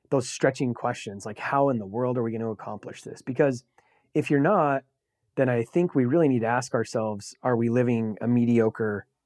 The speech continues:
life? Are we truly, you know, reaching our full potential? We had a tragedy, um, you know, recently in our family, which I won't go into, but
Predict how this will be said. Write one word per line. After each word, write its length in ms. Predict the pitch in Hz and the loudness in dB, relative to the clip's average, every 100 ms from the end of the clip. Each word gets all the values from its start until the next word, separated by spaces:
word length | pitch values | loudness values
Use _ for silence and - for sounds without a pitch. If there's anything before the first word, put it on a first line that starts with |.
| _ | _
life? 340 | 127 113 107 - | -2 0 -2 0
Are 80 | 127 | 2
we 160 | 120 110 | 2 0
truly, 580 | - 170 165 147 127 127 _ _ _ - | 0 4 6 6 2 -2 _ _ _ -4
you 100 | 131 | 0
know, 260 | 117 113 - | 0 -2 -6
reaching 400 | 127 131 139 135 | 0 2 2 2
our 160 | 120 107 | 0 -2
full 280 | - 131 113 | -2 0 0
potential? 560 | 117 110 107 - 98 _ _ _ _ _ _ | -2 -8 -8 -8 -10 _ _ _ _ _ _
We 80 | 143 | 4
had 80 | 151 | 4
a 120 | 139 - | 4 -4
tragedy, 640 | - 135 127 120 113 104 - - | -6 -2 -2 -4 -6 -8 -12 -14
um, 360 | 123 110 101 101 120 | -10 -10 -10 -12 -6
you 120 | 127 | -6
know, 60 | |
recently 600 | 110 113 117 120 113 107 - _ _ _ _ _ _ _ - | -4 -4 -4 -6 -6 -8 -12 _ _ _ _ _ _ _ -8
in 120 | - 117 | -4 -2
our 100 | 107 | -2
family, 340 | 117 107 107 | -4 -4 -4
which 140 | 107 | -2
I 120 | 120 110 95 - | 0 0 -4 -8
won't 200 | 110 104 | -6 -6
go 160 | 104 | -6
into, 320 | 101 104 117 | -8 -8 -8
but 260 | 107 120 110 | -4 -4 -6